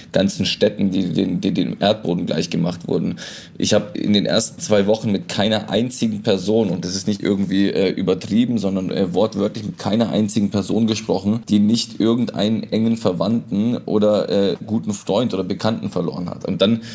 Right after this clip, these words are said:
äh, wird's halt zu einem gesellschaftlichen Trauma. Wenn man in einer Region ist, wo es jedem schlecht geht und niemand ist da, der einen mal in den Arm nimmt und mit dem, mit, mit dir sprechen kann und, ähm, dich auffangen kann, dann wird's zu einem Problem.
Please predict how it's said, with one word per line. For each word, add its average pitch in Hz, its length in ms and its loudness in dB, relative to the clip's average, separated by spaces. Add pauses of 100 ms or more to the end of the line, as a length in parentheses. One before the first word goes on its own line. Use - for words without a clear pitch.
(180)
äh, 107 180 2
wird's 104 160 2
halt 110 140 4
zu 107 100 0
einem 107 100 4
gesellschaftlichen 104 800 0
Trauma. 95 480 0 (260)
Wenn 101 140 4
man 107 140 4
in 101 80 2
einer 98 200 2
Region 95 460 0
ist, - 420 -8
wo 95 180 -2
es - 260 -4
jedem 135 260 2
schlecht - 400 0
geht 60 340 -10
und 92 140 -2
niemand 120 520 2
ist - 240 -2
da, 123 180 4
der 98 180 0
einen 101 200 2
mal 98 140 4
in 98 60 2
den - 60 -4
Arm 123 320 -2
nimmt 90 240 -2
und 95 120 -2
mit 95 140 -6
dem, 98 200 0
mit, 98 160 -2
mit - 160 -4
dir 98 100 0
sprechen 120 360 -2
kann 87 300 -2 (340)
und, 95 280 -2
ähm, 98 220 2
dich - 180 -2
auffangen 101 480 2
kann, 87 280 -2 (300)
dann 123 180 4
wird's 135 200 0
zu 123 80 2
einem 110 140 4
Problem. 87 500 -2